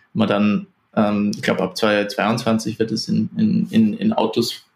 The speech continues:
äh, verpflichtend verbaut, ähm,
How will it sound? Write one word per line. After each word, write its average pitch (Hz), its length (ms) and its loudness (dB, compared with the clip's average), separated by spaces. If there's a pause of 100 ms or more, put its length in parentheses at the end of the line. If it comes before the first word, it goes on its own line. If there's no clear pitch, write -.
(360)
äh, 110 180 0
verpflichtend 123 1000 -2 (300)
verbaut, 113 680 0 (880)
ähm, 104 760 0